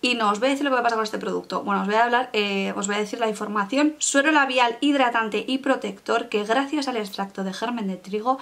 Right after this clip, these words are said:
refuerza la capa hidrolípica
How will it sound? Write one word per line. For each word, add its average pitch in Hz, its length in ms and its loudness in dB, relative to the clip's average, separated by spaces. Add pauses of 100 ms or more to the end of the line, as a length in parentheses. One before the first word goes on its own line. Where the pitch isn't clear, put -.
(240)
refuerza 240 460 -2
la 226 160 2
capa 202 400 0
hidrolípica 240 920 -2